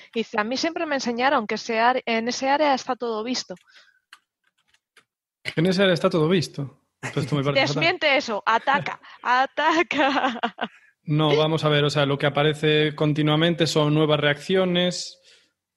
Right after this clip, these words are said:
Speaker 2: Por ejemplo, la reacción de Wittig es una reacción muy famosa que sirve para formar dobles enlaces carbono-carbono, y un problema que tiene es que genera siempre un residuo equimolar, o sea, que por cada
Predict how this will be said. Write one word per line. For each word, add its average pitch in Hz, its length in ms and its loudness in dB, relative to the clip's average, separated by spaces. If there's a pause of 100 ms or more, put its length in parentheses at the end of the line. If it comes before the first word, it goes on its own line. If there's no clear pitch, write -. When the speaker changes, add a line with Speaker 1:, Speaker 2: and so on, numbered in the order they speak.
(120)
Speaker 2:
Por 147 140 -6
ejemplo, 143 640 0
la 143 120 2
reacción 151 320 0
de 156 120 2
Wittig 151 500 -4 (1000)
es 151 160 -2
una 165 80 2
reacción 160 220 2
muy 151 80 2
famosa 160 340 -2
que - 100 -6
sirve 143 200 -2
para 143 160 0
formar 143 500 0
dobles 147 240 0
enlaces 143 300 -2
carbono-carbono, 147 880 0 (800)
y 143 160 2
un 147 80 2
problema 151 260 2
que 147 100 4
tiene 165 180 4
es 151 80 -2
que 151 100 2
genera 151 300 2
siempre 160 340 2
un 147 80 4
residuo 151 400 2
equimolar, 139 480 2
o 127 60 -4
sea, 135 160 -2
que 127 80 -4
por 131 180 -4
cada 147 640 0